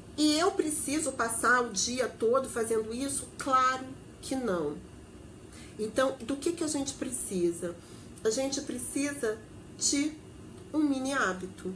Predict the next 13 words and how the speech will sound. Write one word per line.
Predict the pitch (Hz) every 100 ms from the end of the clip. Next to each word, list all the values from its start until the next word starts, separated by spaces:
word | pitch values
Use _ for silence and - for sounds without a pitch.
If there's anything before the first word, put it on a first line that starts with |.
| - - -
A | 247
gente | 277 285 294
precisa | 285 233 226 - 254 262 247 226 208 - -
de | 196
um | 269 277 -
comprometimento | 339 330 339 339 294 285 262 254 - 226 220 233 247 240 - 190 185 190 - - - - - - - - - -
de, | 185 277 269 269 - - - - - -
por | 269
exemplo, | 254 - 294 302 302 294 302 - - - - - -
ler | 285 311 320 349 - - - -
todos | 302 285 269
os | 254
dias. | 247 190 233 233 240